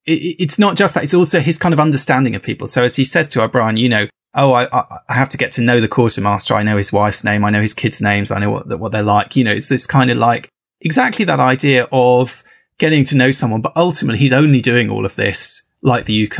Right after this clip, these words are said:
used car salesman, to, to get what he needs. You know, just the same way that Quark would, except that Nog is in Starfleet. He's doing it for the right reasons. And funnily enough, it reminded me of another mash episode that I, um,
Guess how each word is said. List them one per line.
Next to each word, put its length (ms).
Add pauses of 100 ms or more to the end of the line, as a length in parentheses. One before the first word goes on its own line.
used 280
car 180
salesman, 560
to, 440 (200)
to 100
get 160
what 100
he 100
needs. 360
You 60
know, 80
just 220
the 80
same 200
way 80
that 120
Quark 340
would, 160 (180)
except 480
that 120 (240)
Nog 240
is 80
in 80
Starfleet. 380
He's 120
doing 180
it 80
for 60
the 80
right 200
reasons. 440 (300)
And 140
funnily 240
enough, 200
it 60
reminded 340
me 80
of 60
another 240
mash 240
episode 400
that 160
I, 400
um, 540